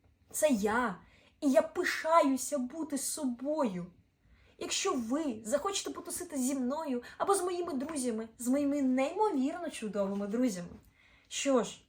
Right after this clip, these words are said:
усе, що я скажу вам, будь ласка. Ми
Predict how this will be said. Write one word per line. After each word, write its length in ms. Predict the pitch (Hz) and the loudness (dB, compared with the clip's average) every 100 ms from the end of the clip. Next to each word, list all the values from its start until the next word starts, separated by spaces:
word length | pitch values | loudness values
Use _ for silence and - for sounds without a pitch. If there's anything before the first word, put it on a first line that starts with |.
| - | -10
усе, 280 | 269 359 349 | -6 -4 -6
що 220 | - 262 | -4 -2
я 140 | 254 | -2
скажу 400 | 247 240 247 302 | -4 -8 -6 -4
вам, 240 | 196 220 247 _ _ _ _ | -4 -4 -10 _ _ _ _
будь 240 | 233 233 214 | -6 -4 -2
ласка. 400 | 214 202 - - - _ _ _ _ _ _ _ _ _ - - - - | -4 -6 -12 -16 -20 _ _ _ _ _ _ _ _ _ -20 -20 -20 -6
Ми 120 | 233 | -2